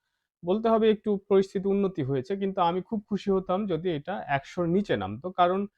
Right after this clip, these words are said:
যে গণ অভ্যুত্থানের মধ্য দিয়ে নতুন একটি বাংলাদেশের কথা আমরা ভেবেছি, আহ, স্বপ্ন দেখেছি, সেইখানে,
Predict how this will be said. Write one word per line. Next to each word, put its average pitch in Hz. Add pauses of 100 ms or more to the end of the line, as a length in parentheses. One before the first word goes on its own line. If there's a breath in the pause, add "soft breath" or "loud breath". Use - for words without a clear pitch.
(320)
যে 170
গণ 170
অভ্যুত্থানের 190 (400)
মধ্য 165
দিয়ে 185
নতুন 175
একটি 160
বাংলাদেশের 147 (100)
কথা 139
আমরা 131
ভেবেছি, 156 (420)
আহ, 127
স্বপ্ন 165
দেখেছি, 135
সেইখানে, 185